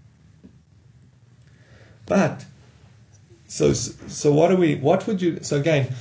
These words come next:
you're allowed to carry from your chotzer into the mabui. You're allowed to carry from the mabui into your chotzer. You're also allowed to carry from the mabui into the ruin or the ruin into the mabui. However, you would not be allowed to take something from your chotzer into the mabui, into the ruin.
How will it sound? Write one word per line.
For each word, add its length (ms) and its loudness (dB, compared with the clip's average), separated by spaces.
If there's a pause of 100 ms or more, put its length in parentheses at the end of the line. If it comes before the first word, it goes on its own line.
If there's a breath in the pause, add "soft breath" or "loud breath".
(240 loud breath)
you're 200 6
allowed 300 4
to 100 6
carry 400 2
from 180 -2
your 200 2
chotzer 460 -2
into 200 -2
the 80 2
mabui. 400 0 (340 loud breath)
You're 120 2
allowed 200 2
to 80 0
carry 320 0
from 140 -2
the 80 0
mabui 320 0
into 180 -4
your 80 2
chotzer. 420 0
You're 120 2
also 240 0
allowed 140 -2
to 60 -4
carry 320 -2
from 220 -2
the 60 0
mabui 400 2
into 240 -2
the 120 2
ruin 320 4
or 100 -2
the 100 0
ruin 240 2
into 180 -2
the 80 -2
mabui. 400 -2 (400 loud breath)
However, 380 0
you 100 0
would 140 2
not 260 0
be 80 -2
allowed 220 0
to 80 -2
take 260 -2
something 440 -2
from 200 -4
your 340 2
chotzer 640 0 (280 loud breath)
into 320 2
the 100 0
mabui, 520 0 (260)
into 280 0
the 140 2
ruin. 340 0